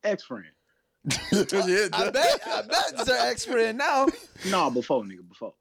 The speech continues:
Speaker 1: And I was like, "Yo, I'ma tell everything," so I just told everything.
Speaker 3: Yeah, you toxic, bro.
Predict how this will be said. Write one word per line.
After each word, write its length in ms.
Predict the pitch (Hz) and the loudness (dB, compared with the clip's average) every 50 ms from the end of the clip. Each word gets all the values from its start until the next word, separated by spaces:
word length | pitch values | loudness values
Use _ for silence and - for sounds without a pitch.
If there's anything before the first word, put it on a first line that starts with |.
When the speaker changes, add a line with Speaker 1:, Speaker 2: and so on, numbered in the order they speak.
| _ _ - - - - - - - - - | _ _ -6 -6 -6 -6 -10 -10 -10 -6 -2
Speaker 1:
And 340 | - 123 - 123 120 117 - - - _ _ _ - | 0 0 0 0 -6 -8 -10 -12 -20 _ _ _ -12
I 100 | 120 123 | -8 -6
was 160 | 120 117 123 | -6 -2 -2
like, 160 | 120 113 104 98 98 101 | 0 0 0 -2 -2 0
"Yo, 140 | 110 107 | 0 0
I'ma 160 | 104 110 113 107 | 2 2 0 -2
tell 320 | - - 120 113 110 107 | 0 0 2 2 2 2
everything," 540 | - 127 120 101 - 87 87 90 90 98 107 | 0 0 -2 -2 -6 -8 -8 -6 -6 -8 -6
so 100 | 101 98 | -4 -4
I 100 | 92 101 | -4 -2
just 180 | 98 107 101 - | -2 -4 -8 -6
told 240 | 107 107 113 117 123 | -4 -4 -2 -2 -2
everything. 260 | 131 110 73 - - - _ _ - - - _ _ _ _ _ _ _ _ _ _ _ - | -4 -4 -6 -18 -20 -20 _ _ -20 -20 -20 _ _ _ _ _ _ _ _ _ _ _ -4
Speaker 3:
Yeah, 140 | 107 120 120 | -2 0 2
you 160 | 120 143 214 | 2 0 0
toxic, 540 | - - 147 139 160 - - - 117 101 95 | 0 0 0 0 0 0 -4 -8 -12 -6 -2
bro. 240 | 104 107 127 185 | 0 2 2 0